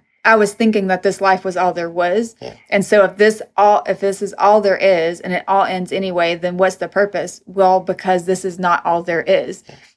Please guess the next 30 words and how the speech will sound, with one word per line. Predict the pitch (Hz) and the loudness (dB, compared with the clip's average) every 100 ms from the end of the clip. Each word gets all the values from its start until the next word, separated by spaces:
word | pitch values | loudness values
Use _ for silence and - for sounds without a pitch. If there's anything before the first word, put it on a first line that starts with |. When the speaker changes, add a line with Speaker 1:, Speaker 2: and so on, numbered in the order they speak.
| _ | _
Speaker 1:
And | 202 190 190 | -4 0 4
there | 185 - - | 2 2 0
is | 208 202 | 2 2
a | - | -2
purpose. | 180 190 185 - - - - _ - | -10 -8 -8 -8 -12 -12 -20 _ -6
And | 208 | -2
it's | 190 185 | -2 0
not | 196 196 190 - | 0 2 2 -2
a | 175 _ | -12 _
thing, | 208 190 170 180 | -2 -2 -6 -8
but | 170 | -8
it's | - | -8
a | - | -14
person. | - - 202 - - - | -10 -4 -2 -2 2 4
Speaker 2:
Yeah. | - - - - | 4 -2 -12 -4
Speaker 1:
And | 185 | -2
that's | 180 196 190 - | 2 2 2 2
who | 202 | 0
we're | 185 | 0
living | 175 196 233 208 185 | -2 0 0 -2 -6
for. | - 185 - - - | -10 -8 -8 -8 -6
And | 202 196 | -4 -4
so | - 196 196 190 - _ - | 0 2 2 0 -6 _ 0
whatever | 202 - 196 202 | 2 4 2 2
your | 190 180 | 0 -2
calling | 180 - 196 196 185 | -6 -2 0 0 -2
is | 185 185 | -6 -6
on | 175 | -8
your | 170 170 | -10 -12
life, | 175 208 185 190 | -4 -2 -2 -6